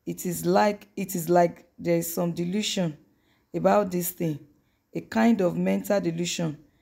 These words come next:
about this thing. What is it? Perhaps the sound, the noise of the wedding bells."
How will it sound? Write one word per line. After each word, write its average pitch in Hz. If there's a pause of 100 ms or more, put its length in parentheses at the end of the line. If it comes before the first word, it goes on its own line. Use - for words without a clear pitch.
(240)
about 175
this 165
thing. 151 (440)
What 202
is 160
it? - (400)
Perhaps 190
the 170
sound, 240 (560)
the 175
noise 208
of 170
the 165
wedding 196
bells." 170